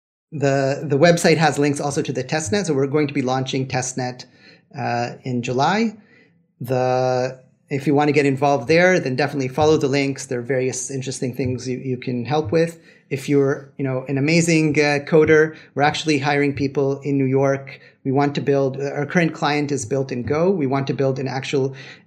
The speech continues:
uh, completely separate implementation in Rust so that we'll have, you know, something that can validate the spec,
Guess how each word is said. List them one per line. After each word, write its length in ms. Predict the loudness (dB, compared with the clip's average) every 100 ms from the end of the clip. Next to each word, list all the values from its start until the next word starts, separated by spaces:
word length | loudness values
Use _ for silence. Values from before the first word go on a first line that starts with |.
| -4
uh, 160 | -2 0
completely 540 | -2 2 2 4 0
separate 640 | 0 0 0 2 4 2 2
implementation 1000 | -6 -2 -4 0 0 -2 0 0 0 -2
in 180 | -4 -2
Rust 460 | 0 0 -6 -12 _ _ -20 -20 -4
so 160 | -2
that 100 | 0
we'll 140 | 0 0
have, 420 | 2 0 -2 -6
you 80 | -4
know, 80 |
something 320 | -2 -2 -2 -4
that 140 | -6
can 260 | -6 -4 -2
validate 460 | 0 0 -2 -4
the 60 | -8
spec, 520 | -6 -4 -4 -6 -20